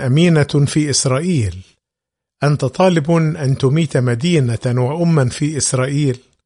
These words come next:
لماذا تبلع نصيب الرب؟" فأجاب يؤاب وقال: "حاشاي، حاشاي أن أبلع وأن أهلك.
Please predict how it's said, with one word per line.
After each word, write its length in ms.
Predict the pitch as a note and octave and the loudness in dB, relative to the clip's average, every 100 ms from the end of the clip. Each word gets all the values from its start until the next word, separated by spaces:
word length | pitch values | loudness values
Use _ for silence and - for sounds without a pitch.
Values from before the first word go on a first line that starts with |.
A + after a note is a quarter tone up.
| _ _ _ _ _ _ _ _ - | _ _ _ _ _ _ _ _ -6
لماذا 480 | A#2 C3+ G3+ F#3 F3 | -2 2 2 2 2
تبلع 460 | G#3+ F3 E3+ D#3 | 2 2 2 4
نصيب 440 | D3+ D3 - F#3 D3+ | 2 2 2 2 2
الرب؟" 380 | D3 G3+ C3+ G#2+ - _ _ _ _ _ _ _ _ _ _ | 2 -2 -4 -12 -20 _ _ _ _ _ _ _ _ _ _
فأجاب 460 | - B2 A#2 B2 A2+ | -6 -4 2 2 2
يؤاب 500 | A2+ A2 B2 A#2+ A2 | 0 -2 -2 -2 -2
وقال: 540 | A2+ A2 - A#2+ A2+ | -2 -4 -4 -2 -2
"حاشاي، 840 | G#2+ - B2 A#2+ D#3+ F3 F3+ A#2+ G2 - _ | -4 -2 0 2 4 4 4 0 -4 -12 _
حاشاي 680 | - C3+ C3 F3+ F3+ D#3 B2+ | -8 -2 0 2 4 4 2
أن 120 | C3 | -2
أبلع 400 | F3 D#3 C#3+ A#2+ | -2 0 2 2
وأن 280 | A#2+ A#2+ C#3+ | 0 -2 0
أهلك. 520 | F#3+ B2+ A#2 G2+ - | 2 2 0 -4 -10